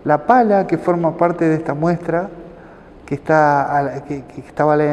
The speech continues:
a la entrada, la encontré en la calle. Era una pala que no sirve para más nada, porque está gastada.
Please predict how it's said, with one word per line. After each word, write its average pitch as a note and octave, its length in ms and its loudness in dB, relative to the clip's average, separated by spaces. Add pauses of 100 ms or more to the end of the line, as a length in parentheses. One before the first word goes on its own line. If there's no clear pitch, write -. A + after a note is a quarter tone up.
a - 80 -4
la D3 100 -2
entrada, F3 580 2
la D#3+ 80 -4
encontré D#3+ 200 -4
en F#3+ 60 -2
la F3+ 80 -2
calle. D#3 360 -4
Era C#3+ 100 -8
una F3 140 -4
pala G3+ 200 0
que F3 80 0
no D#3 40 -6
sirve F#3+ 200 -4
para E3 340 -2
más D#3 220 -6
nada, F3 260 0
porque C3+ 240 -10
está D#3 220 -4
gastada. D#3+ 520 -2